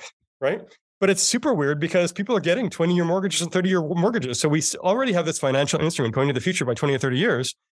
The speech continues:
So why are people investing now? And it's because they are coming to Miami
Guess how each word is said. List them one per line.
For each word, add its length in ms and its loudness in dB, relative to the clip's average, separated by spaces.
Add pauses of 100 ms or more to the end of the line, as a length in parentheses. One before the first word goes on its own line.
(360)
So 160 0
why 400 0
are 180 0
people 500 -2 (200)
investing 420 2
now? 320 0
And 140 2
it's 80 -4
because 360 0 (220)
they 200 0
are 260 0
coming 240 0
to 80 -2
Miami 360 2